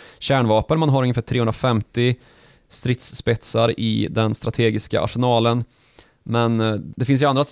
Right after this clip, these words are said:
typer av bomber också som kan, eh, nyttjas i, för krigföring. Och i tillägg då, om man ska se till hela världen, så, så har ju Ryssland som sagt fortfarande ungefär lika många, alltså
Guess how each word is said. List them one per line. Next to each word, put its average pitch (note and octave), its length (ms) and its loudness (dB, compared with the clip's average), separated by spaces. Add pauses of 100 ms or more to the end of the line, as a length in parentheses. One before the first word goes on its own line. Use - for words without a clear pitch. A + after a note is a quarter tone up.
(120)
typer D#3 240 0
av A2+ 140 0
bomber A2 360 2
också B2 440 -2
som B2 240 -4
kan, A2 300 -2
eh, A2 200 -4
nyttjas G#2 560 -8
i, G2+ 340 -10
för G#2+ 200 -6
krigföring. G2+ 680 -4 (800)
Och B2 460 4
i B2 100 -2
tillägg B2 380 0
då, A2+ 240 2 (120)
om A2 120 -6
man A2 140 0
ska G#2+ 100 -8
se G#2+ 160 -2
till G2+ 380 -6
hela A2+ 320 0
världen, G#2+ 340 2
så, G#2 360 0
så - 140 -4
har G#2+ 200 2
ju G2+ 180 0
Ryssland C3+ 460 0
som D#3+ 100 -6
sagt - 240 -2
fortfarande A2 440 -2
ungefär B2+ 280 0
lika A2 260 -2
många, A2 300 0
alltså G#2 420 -2